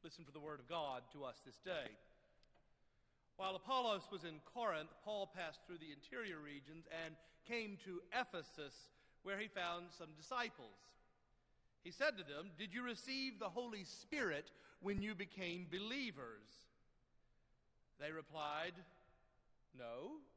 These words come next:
we have not even heard that there is a Holy Spirit." Then he said, "Into what, then, were you baptized?" They answered, "Into John's baptism."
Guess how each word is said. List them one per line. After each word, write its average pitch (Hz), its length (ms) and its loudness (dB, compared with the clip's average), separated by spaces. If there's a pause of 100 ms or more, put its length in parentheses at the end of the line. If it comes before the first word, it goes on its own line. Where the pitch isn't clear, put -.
(920)
we 165 60 0
have 160 100 -2
not 170 160 4
even 180 180 -4
heard 202 240 2
that 208 100 -4
there 247 160 6
is 339 160 4
a 220 80 2
Holy 160 300 -2
Spirit." 123 400 -8 (1300)
Then 160 80 -8
he 175 120 -6
said, 170 360 0 (1400)
"Into 233 180 -2
what, 294 220 6 (140)
then, 180 560 -2 (260)
were 185 140 6
you 208 160 2
baptized?" 135 1040 2 (1300)
They 165 140 -2 (160)
answered, 170 400 -6 (1000)
"Into 175 260 -8 (120)
John's 180 500 4
baptism." 127 640 -4